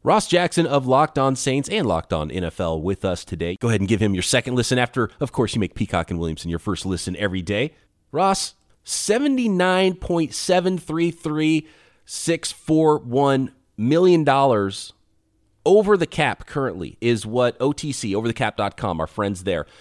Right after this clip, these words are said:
uh, have listed as the cap space. So the Saints need to clear almost eighty million dollars of cap space just to be able to start doing anything in twenty twenty-two, right?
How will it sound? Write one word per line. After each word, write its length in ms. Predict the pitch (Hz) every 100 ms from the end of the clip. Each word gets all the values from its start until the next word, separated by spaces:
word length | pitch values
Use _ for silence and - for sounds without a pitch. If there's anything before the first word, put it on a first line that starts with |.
| -
uh, 140 | - 85
have 280 | 127 131 120
listed 360 | 143 - 123
as 240 | 110 98 -
the 120 | 117
cap 240 | - 107
space. 300 | - - -
So 380 | - 147 113 - _ _ _ _ _ _ _ _
the 80 | 143
Saints 300 | 320 330 277
need 120 | 214
to 80 | -
clear 400 | - 190 160 - _ _ _ _ -
almost 280 | 226 220 - 233
eighty 300 | 277 262 240
million 280 | 226 220 202
dollars 280 | 185 175
of 80 | 135
cap 260 | - 170 185
space 540 | - 123 110 - - _ _ _ _ _ _ _ _ _ _
just 260 | 247 311
to 80 | -
be 460 | 185 - - 170 190
able 160 | 202
to 120 | 175 160
start 440 | - - 185 165
doing 240 | 180 180
anything 400 | 196 339 - 104
in 80 | 104
twenty 260 | - 107 113
twenty-two, 540 | - 113 123 359 247
right? 320 | 95 156 -